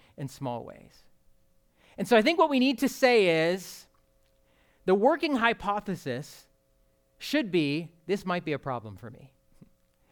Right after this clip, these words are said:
If Jesus is talking to this, uh, this to people who don't make any, and we see how money really makes the world go round and in many respects is, is, is fueling a lot of the evil that's happening in this world, I can't excuse myself from the conversation and say,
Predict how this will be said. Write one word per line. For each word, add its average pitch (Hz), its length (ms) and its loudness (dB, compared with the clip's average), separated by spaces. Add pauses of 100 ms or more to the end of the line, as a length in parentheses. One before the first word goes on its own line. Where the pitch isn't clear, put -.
(280)
If 185 140 0
Jesus 311 400 0
is 311 100 -4
talking 254 500 0
to 226 140 -2
this, 196 340 0 (220)
uh, 185 120 2
this 208 440 2 (140)
to 208 120 -2
people 240 280 2
who 226 100 4
don't 247 200 4
make 226 200 2
any, 151 300 -2 (420)
and 208 100 4
we 233 80 6
see 302 280 0
how 262 140 6
money 262 280 4
really 269 240 2
makes 247 300 2
the 277 120 -2
world 269 220 6
go 247 60 4
round 240 200 2
and 220 80 2
in 220 80 2
many 262 220 2
respects 247 440 -2
is, 214 180 -4
is, 196 280 -4 (140)
is 190 180 -2
fueling 254 420 2
a 208 40 4
lot 214 240 2
of 247 80 0
the 233 180 -4
evil 233 180 -2
that's 190 140 -8
happening 214 360 -2
in 196 80 -2
this 165 100 -14
world, 190 260 0 (100)
I 262 200 0
can't 277 340 -2
excuse 247 500 -4
myself 214 440 0
from 220 80 -4
the 196 80 -4
conversation 208 640 -2
and 160 100 -6
say, 170 220 -2